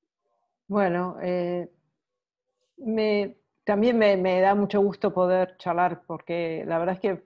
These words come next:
fueron, eh, posiciones súper, eh, en, en un sentido complementarias entre todos.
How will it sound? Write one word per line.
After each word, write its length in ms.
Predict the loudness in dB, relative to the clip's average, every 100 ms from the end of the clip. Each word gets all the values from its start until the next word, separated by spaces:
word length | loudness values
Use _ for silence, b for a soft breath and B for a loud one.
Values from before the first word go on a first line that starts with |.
| _ _
fueron, 540 | -2 0 -2 -8 -14 _ _ _ _ _ _ -20 -14
eh, 160 | -10 -8
posiciones 680 | -10 -10 -4 -2 -2 -6 _ _
súper, 460 | -14 -10 -2 -2 0
eh, 400 | -2 -4 -6 -10 _ _ _ _ b b b b _ -20
en, 560 | -6 0 2 2 -2
en 160 | 2 2
un 60 | 4
sentido 360 | 2 2 2
complementarias 920 | 2 -2 -2 -2 2 4 4 2 0
entre 240 | -4 -6 -4
todos. 680 | -2 -2 0 -2 -6 _